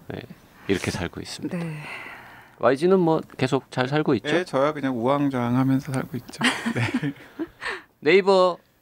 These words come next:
Speaker 1: 댓글 맥베스 편 듣고 남기신 분이 있습니다. 채민이라는 분인데요. "안녕하세요. 마음의 힘입니다.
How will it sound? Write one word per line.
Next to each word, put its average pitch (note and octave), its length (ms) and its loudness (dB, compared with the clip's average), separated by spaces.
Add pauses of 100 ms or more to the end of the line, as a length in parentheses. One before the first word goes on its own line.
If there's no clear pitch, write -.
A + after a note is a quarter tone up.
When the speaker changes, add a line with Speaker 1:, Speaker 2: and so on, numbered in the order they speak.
(140)
Speaker 1:
댓글 C3+ 560 0 (160)
맥베스 C#3+ 480 0
편 D3 240 4
듣고 B2 340 0
남기신 G#2+ 500 2
분이 F2+ 160 2
있습니다. F2+ 500 -2 (320)
채민이라는 E3 1040 4
분인데요. E2 640 2 (500)
"안녕하세요. D#3+ 500 2
마음의 D3 500 2
힘입니다. C3+ 760 0